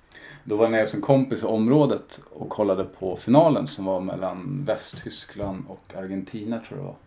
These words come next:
Hette Västtyskland på den tiden. Och då satt jag på golvet och käkade popcorn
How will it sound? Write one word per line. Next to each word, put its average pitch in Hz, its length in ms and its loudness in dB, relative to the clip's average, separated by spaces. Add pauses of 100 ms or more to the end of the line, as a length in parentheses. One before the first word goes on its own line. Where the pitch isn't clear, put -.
(500)
Hette - 260 -12
Västtyskland 95 520 -12
på - 60 -16
den - 100 -12
tiden. 147 240 -10 (1040)
Och 143 100 6
då 151 80 12
satt 160 220 8
jag 147 100 8
på 135 60 8
golvet 147 300 12
och 139 80 8
käkade 127 260 2
popcorn 185 680 4